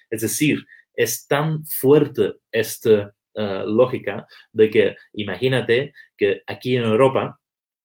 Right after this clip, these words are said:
si la agricultura no estuviera subvencionado literalmente, aquí en Europa hoy en día ya no tendríamos más agricultura. Entonces, es decir, los costes que hay en los países, eh, por ejemplo, europeos,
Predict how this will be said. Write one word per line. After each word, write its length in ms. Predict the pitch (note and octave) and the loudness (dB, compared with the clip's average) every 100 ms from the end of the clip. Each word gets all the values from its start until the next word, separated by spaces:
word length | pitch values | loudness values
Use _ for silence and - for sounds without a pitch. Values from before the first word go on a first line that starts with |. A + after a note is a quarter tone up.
| _ - - | _ -14 -8
si 460 | - - C3 G#2+ - | -4 -2 -2 -2 -4
la 160 | A2 G#2 | -2 -2
agricultura 1040 | A#2+ A#2 A#2+ G#2+ A2 A2 C3+ A#2+ F2+ - | -2 0 0 2 0 2 4 4 2 -6
no 240 | A2 A#2+ C3+ | -8 -2 -2
estuviera 640 | C3+ - C3 B2+ A#2 G2 | -2 -4 -2 0 0 -2
subvencionado 1300 | - - - G#3 D3+ D#3 C#3+ B2+ - A#2+ A2+ C3 A2 | -6 -6 0 0 2 2 2 0 -2 -2 0 0 2
literalmente, 720 | G#2 A2 A2+ G#2 A#2 B2+ A2+ C3 - - - | 2 0 -2 -2 -2 -2 -2 -6 -6 -20 -14
aquí 300 | G#2 B2+ B2 | -8 -2 -2
en 100 | A#2 | 0
Europa 460 | A2+ B2 B2 B2 - | 0 0 -2 -4 -2
hoy 200 | A2+ G#2+ | -2 -2
en 100 | G#2+ | -4
día 380 | A2 A2 A2+ - | -2 -2 -4 -8
ya 220 | G#2 G#2 | -6 -4
no 140 | G#2+ | -4
tendríamos 800 | G#2+ G#2+ G#2 F#2 F#2 G2 - _ | -4 -4 -4 -6 -8 -10 -12 _
más 560 | - F#2+ F#2 E2 - _ - | -18 -10 -10 -10 -14 _ -8
agricultura. 760 | G2+ F2+ - D#2+ - E2 D#2+ - | -6 -6 -8 -12 -8 -10 -10 -12
Entonces, 520 | G2 A2 G#2+ A2 - - - _ | -2 0 0 -4 -8 -16 -20 _
es 180 | A2 G#2+ | -6 -4
decir, 380 | G#2+ B2 A#2+ - _ _ - | -2 0 0 -4 _ _ -2
los 280 | G#2+ G#2+ - | 0 0 -2
costes 500 | - C#3+ C#3+ D3 - | 2 2 2 -2 0
que 80 | |
hay 140 | A#2+ C3 | 0 2
en 80 | B2 | 2
los 140 | A2+ | 2
países, 640 | A2 A2+ A2+ A#2+ - - | 2 0 0 -2 -2 -4
eh, 200 | A2+ A2 G2+ G2+ - - - | -4 -4 -6 -8 -10 -12 -10
por 120 | G#2 | -10
ejemplo, 340 | - A#2 A#2 A2 | -4 -4 0 -2
europeos, 560 | F#2+ F2+ G#2 G#2 A2 | -2 -2 -2 0 -4